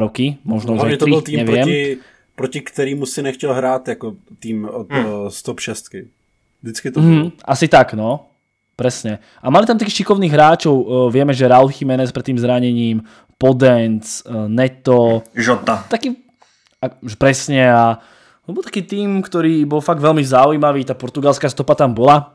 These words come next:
Speaker 1: síce tá portugalsko-španielská stopa tam je aj teraz, ale fakt z takého týmu, ktorý, na ktorý si sa možno rád pozrel, alebo minimálne si tam si skautoval nejakých hráčov, poviem to takto, do svojho týmu, sa stalo jedno nesympatické mužstvo,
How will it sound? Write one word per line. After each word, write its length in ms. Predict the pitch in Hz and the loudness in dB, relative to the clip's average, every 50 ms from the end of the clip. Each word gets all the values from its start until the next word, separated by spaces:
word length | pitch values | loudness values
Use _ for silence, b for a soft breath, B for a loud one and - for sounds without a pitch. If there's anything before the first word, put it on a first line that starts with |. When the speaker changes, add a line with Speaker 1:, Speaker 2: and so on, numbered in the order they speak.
| _ | _
Speaker 1:
síce 180 | - 110 123 113 | -8 -4 -4 0
tá 240 | - 127 120 120 117 b b b b b b b | 2 2 2 2 0 b b b b b b b
portugalsko-španielská 960 | 123 123 - 143 127 135 135 - 143 127 - - 120 123 127 127 - - 139 | -4 -2 0 2 2 2 2 0 -2 -6 -2 -2 0 0 0 -2 -2 -4 -8
stopa 240 | 123 - 135 - 127 | -8 -6 -6 -6 -4
tam 160 | - 131 131 | -2 0 0
je 40 | 135 | 0
aj 100 | 135 131 - | 0 -2 -2
teraz, 320 | 120 117 131 156 160 147 147 | -2 0 2 2 2 4 6
ale 320 | 147 143 143 143 143 131 B B B B B B B | 6 6 8 8 6 4 B B B B B B B
fakt 200 | - - 175 165 - | -4 -2 -2 -2 0
z 40 | - | -2
takého 240 | 170 - 190 185 185 | 0 2 4 2 2
týmu, 400 | 175 - 156 151 165 180 185 175 | 2 0 0 0 2 2 2 0
ktorý, 560 | 165 - - 160 151 151 147 143 139 143 135 - _ _ _ _ _ _ _ _ _ _ _ _ _ _ _ _ _ _ _ _ _ _ _ - | -2 -2 0 2 4 4 6 4 2 2 -2 -8 _ _ _ _ _ _ _ _ _ _ _ _ _ _ _ _ _ _ _ _ _ _ _ -8
na 60 | 135 127 | -8 -2
ktorý 160 | - 202 208 196 | 2 2 2 2
si 80 | - - | 2 0
sa 140 | - 202 185 | 4 4 4
možno 220 | 180 175 165 170 156 | 4 4 2 2 4
rád 260 | 139 127 120 120 - - | 6 6 6 4 0 -2
pozrel, 480 | - 170 170 165 165 156 151 143 139 B B B B | 0 2 2 4 6 6 6 6 6 B B B B
alebo 260 | B 139 147 147 156 | B 2 2 4 4
minimálne 420 | 165 180 190 185 175 170 156 156 | 4 4 4 4 4 4 2 2
si 120 | 143 - - | 0 -2 0
tam 120 | - - | -2 -2
si 120 | - - 151 | 0 -2 -6
skautoval 580 | - - - 151 165 175 175 208 180 147 131 131 | -2 4 6 8 8 8 6 6 8 8 8 6
nejakých 280 | 131 131 - 143 127 131 | 6 2 2 2 2 4
hráčov, 380 | 131 131 147 156 - - 123 - | 6 6 6 4 4 2 0 0
poviem 240 | 120 113 120 120 117 | 0 0 0 0 0
to 80 | - | 0
takto, 440 | 123 135 123 - - - 139 160 - B B B B B B B | 0 0 0 2 4 4 4 4 4 B B B B B B B
do 120 | 131 135 131 | 0 0 2
svojho 240 | - 160 156 156 151 | 4 4 6 6 4
týmu, 460 | 151 - 135 135 135 139 147 165 165 - b b b b b | 4 4 2 4 4 4 4 2 2 0 b b b b b
sa 120 | - 143 | -4 -4
stalo 520 | - - - 151 147 147 147 147 147 147 147 | 0 6 8 8 10 10 8 8 8 8 6
jedno 160 | 147 143 151 | 6 4 4
nesympatické 720 | 151 156 - - 175 151 - 139 - 131 - - - 139 | 2 2 2 2 2 4 4 2 2 2 -4 0 2 2
mužstvo, 720 | 131 127 135 - - - - 139 135 135 135 135 131 131 | 4 4 2 0 -4 -6 -2 4 6 8 8 6 6 2